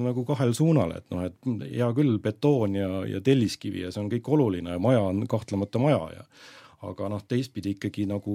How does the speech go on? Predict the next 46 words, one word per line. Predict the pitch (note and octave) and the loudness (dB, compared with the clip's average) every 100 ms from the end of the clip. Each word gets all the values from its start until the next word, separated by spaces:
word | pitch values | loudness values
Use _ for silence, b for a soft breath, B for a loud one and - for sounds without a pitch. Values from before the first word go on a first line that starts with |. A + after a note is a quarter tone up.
| G2 | 2
keegi | C#3 A2 | 2 2
peab | G2+ G2+ | -2 -2
seda | G2 A2 | -4 -2
sisu | D3 C#3+ G2 | 0 0 2
ka | B2+ | 2
tootma. | C#3+ F2+ - - - B B B | 2 0 -4 -14 -14 B B B
Ja | F#2+ | 0
minul | C3 C3+ | 2 4
on | A2+ | 2
küll | A#2+ C#3+ A2 | 2 2 4
Eesti | C#3 C3+ A2 | 4 2 -2
maksumaksjana | B2+ - G#2 G#2 - G#2 A2 | -2 -4 -4 -4 -4 -4 0
väike | C3+ G#2 | 0 0
mure | B2+ D3+ F2+ | 2 2 2
selle | F2+ G2 | 0 2
ermi | D3+ A#2 D2+ | 4 4 0
pärast, | E2 E2 - E2+ | -4 -6 -10 -14
et, | _ - | _ -12
äh, | F#2 F2+ F2+ F2+ | -8 -6 -6 -4
ma | A2 | -2
olen | A2+ | -2
seal | G2 G#2 | -2 0
käinud | B2 B2+ | 2 2
seda | G2 F#2+ G2 | -2 -4 -2
püsiekspositsiooni | C3 A#2+ G2+ - F#2+ F#2+ C3 A2 G#2 | -2 0 -2 -2 -8 -4 -2 0 0
vaatamas | B2 A#2 G2+ F#2+ | 0 -2 -6 -8
küll | - G#2 B2+ | -6 -4 -2
ainult, | A2 F#2 _ F#2 | -2 -6 _ -6
äh, | G2+ | 0
ühe | D3+ B2+ | 2 2
päeva | F2 F2+ F2 | 0 -2 -4
jooksul. | F2+ F2+ - E2 - B B B B | -6 -6 -8 -14 -16 B B B B
Ja | A2+ | -2
ma | A#2 A2 | 0 4
kujutan | C3+ - A2+ | 4 4 2
ette, | C3 - G2 | 2 0 -4
et | G#2+ | -2
eks, | G#2 - - | -4 -4 -2
äh, | A2 G#2+ G#2+ | 2 2 2
eks | G#2+ - B2 | 0 -2 0
neid | A#2 - - | 0 -2 0
ümbertõsteid | A#2 C#3+ A2+ - C#3 - G2 A2 | 4 4 4 2 2 2 -2 0
lähiaastatel | B2 A#2 A#2+ - - A2 A#2+ | 2 4 2 -2 -6 -2 -2
ikkagi | A2+ F#2 | -2 -6
tuleb, | A#2+ E3 F#2+ E2+ | 0 0 0 -4
aga | F2+ F#2+ | -8 -6